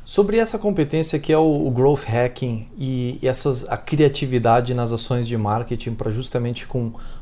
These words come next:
poucos recursos conseguir, na verdade, criar e atrair usuários pra plataforma.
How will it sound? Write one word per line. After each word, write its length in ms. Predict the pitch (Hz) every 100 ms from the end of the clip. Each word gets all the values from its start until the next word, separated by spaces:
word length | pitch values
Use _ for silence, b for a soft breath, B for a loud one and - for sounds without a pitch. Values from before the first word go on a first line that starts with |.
| B
poucos 300 | 170 196 196
recursos 760 | 156 143 170 202 - 202 - - -
conseguir, 560 | - 147 - 131 131 151
na 160 | - 123
verdade, 380 | 120 131 131
criar 640 | 131 - 143 123 123 135 - B B B B
e 160 | - 135
atrair 400 | 135 131 120 143
usuários 600 | 143 131 123 127 120 -
pra 180 | 127 123
plataforma. 800 | 127 120 110 - 110 107 98